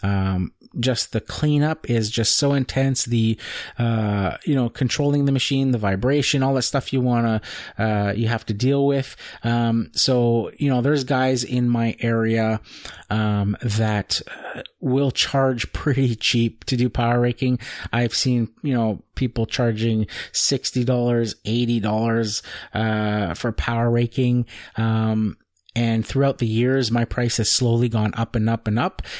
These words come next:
And I don't do as many as I used to. Um, you know, those crazy days of doing tons and tons of them and then, you know, having all those pins and needles.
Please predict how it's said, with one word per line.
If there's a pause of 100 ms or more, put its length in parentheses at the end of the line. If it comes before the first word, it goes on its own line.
(140)
And
I
don't
do
as
many
as
I
used
to. (400)
Um,
you
know,
those
crazy
days
of
doing
tons
and
tons
of
them
and
then,
you
know,
having
all
those
pins
and
needles.